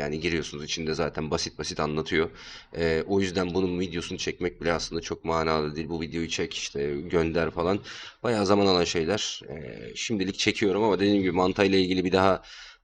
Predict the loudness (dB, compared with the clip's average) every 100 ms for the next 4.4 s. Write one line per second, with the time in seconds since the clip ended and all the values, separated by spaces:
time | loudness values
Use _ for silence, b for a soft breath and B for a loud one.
0 | -4 2 4 4 2 2 4 4 2 0
1 | -2 2 4 4 -2 -14 -12 0 2 2
2 | 0 2 4 4 4 2 2 -2 0 2
3 | 2 0 -2 0 0 0 0 0 0 0
4 | -2 -2 -4 -4